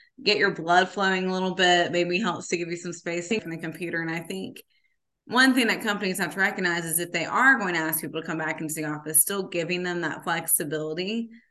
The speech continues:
to go out and play a game of pickleball like Synchrony is doing, or if they have a ping pong table at the office or whatever they wanna do, if they give them that space to go and do something in the middle of the day to kind of break it up,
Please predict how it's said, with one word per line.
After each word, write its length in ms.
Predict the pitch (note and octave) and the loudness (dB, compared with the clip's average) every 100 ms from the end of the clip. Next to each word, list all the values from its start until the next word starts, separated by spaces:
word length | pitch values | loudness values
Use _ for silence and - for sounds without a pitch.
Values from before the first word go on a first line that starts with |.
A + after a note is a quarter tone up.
| _ - | _ -2
to 160 | A#3 | 0
go 120 | G3 | 4
out 240 | F#3+ F3+ F#3 | 6 6 4
and 140 | F3+ | 0
play 360 | - F#3+ F3+ E3 | 0 2 2 0
a 180 | - E3+ | -4 -4
game 240 | F3 E3+ | -2 -2
of 120 | E3 | -2
pickleball 480 | - - D#3+ D3+ C#3 | -4 -4 -4 -4 -4
like 260 | C#3 D3+ D3 | -6 -8 -4
Synchrony 540 | - E3+ D3+ D#3+ D3+ | -4 -4 -4 -4 -4
is 140 | D3+ - | -6 -6
doing, 400 | D3 C3+ C3+ - | -8 -6 -8 -8
or 480 | D#3 D3 D3+ D3+ - _ _ _ _ _ _ _ - | -8 -6 -8 -10 -20 _ _ _ _ _ _ _ -12
if 140 | G3+ | -4
they 80 | F3+ | 0
have 200 | F#3+ F3+ | 4 4
a 60 | F#3+ | 2
ping 240 | A#3+ G#3+ | 0 0
pong 220 | G3+ F#3 F3 | 0 -2 0
table 260 | E3 D#3 | -2 -4
at 120 | C#3 | -6
the 80 | D#3+ | -6
office 420 | D3+ D3 C#3+ D3+ | -6 -6 -8 -8
or 100 | D#3+ | -6
whatever 260 | D#3+ F3 F3+ | -2 -2 0
they 100 | F3+ | -2
wanna 240 | E3+ E3 | -2 -2
do, 80 | E3+ | -2
if 120 | E3 E3+ | 0 0
they 100 | F3 | 2
give 280 | A3+ B3 G#3+ | 6 6 4
them 120 | G3 | 4
that 200 | E3 F#3+ | 2 2
space 540 | - G#3 F#3+ F#3+ - | 0 2 2 4 2
to 80 | F3 | 2
go 200 | F3+ F3 | 4 4
and 140 | D#3+ D#3+ | 4 2
do 140 | E3+ | 2
something 340 | E3+ D#3 D3+ | 0 -2 -2
in 80 | D3+ | -2
the 60 | D#3 | -2
middle 240 | E3+ E3+ | -4 -4
of 60 | D#3 | -4
the 60 | D#3 | 2
day 200 | E3 D#3+ | 2 2
to 140 | D3+ | 0
kind 140 | - D3 | -4 -4
of 100 | D3+ | 0
break 260 | D#3+ D#3+ | 0 0
it 60 | D#3 | -2
up, 320 | D#3 G3 - | 0 0 0